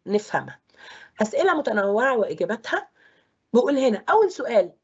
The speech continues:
ماذا يحب أمير وأميرة؟ ها، مين يقول؟ أمير الرياضة وأميرة تهوى الفنون. أمير ك-،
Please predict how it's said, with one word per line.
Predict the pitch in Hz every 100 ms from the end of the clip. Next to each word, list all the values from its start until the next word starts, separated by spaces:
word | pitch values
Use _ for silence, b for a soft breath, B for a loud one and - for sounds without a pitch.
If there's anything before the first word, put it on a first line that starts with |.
| _ -
ماذا | 349 403 311
يحب | - 349 302
أمير | 262 294 277
وأميرة؟ | 254 262 269 254 240 -
ها، | 247 262 262 -
مين | 240 254
يقول؟ | 247 240 285 294 294 - _ _ _ _ _ _ _ _ _ _ _ _ _ _ _ _ _ -
أمير | 220 254 349 392 - _ _ _ _ - 226
الرياضة | 226 233 240 233 247 - _ _ _
وأميرة | - 208 180 214 226 214 208 _ -
تهوى | 196 202
الفنون. | 208 - 180 156 - -
أمير | 214 220 - -
ك-، | - 170 165 160